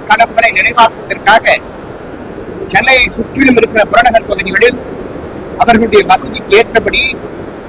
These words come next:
சி எம் டி ஏ மற்றும் இ டி சி பி அங்கீகாரம் பெற்ற வீட்டுமனைகளை மிகச்சிறப்பான முறையிலே நேர்த்தியாக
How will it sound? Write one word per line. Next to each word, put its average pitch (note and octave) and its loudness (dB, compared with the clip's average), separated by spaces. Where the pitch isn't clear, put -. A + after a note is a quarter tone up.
சி - -4
எம் B3 2
டி B3 0
ஏ B3 0
மற்றும் G3+ -4
இ A3 4
டி B3 -4
சி A3+ -6
பி - -4
அங்கீகாரம் A3 2
பெற்ற F#3 -4
வீட்டுமனைகளை G3 0
மிகச்சிறப்பான B3 4
முறையிலே G#3+ 4
நேர்த்தியாக A3 4